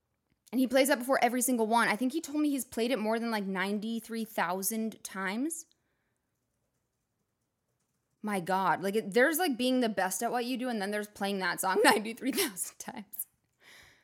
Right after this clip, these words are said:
Also, can you imagine forgetting that song?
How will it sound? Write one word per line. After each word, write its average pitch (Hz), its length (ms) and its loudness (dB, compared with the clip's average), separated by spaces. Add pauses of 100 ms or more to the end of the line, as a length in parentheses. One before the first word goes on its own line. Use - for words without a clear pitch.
(440)
Also, 262 280 0
can 262 100 4
you 349 160 8
imagine 208 640 4
forgetting 180 520 -2
that 170 180 -4
song? - 380 -4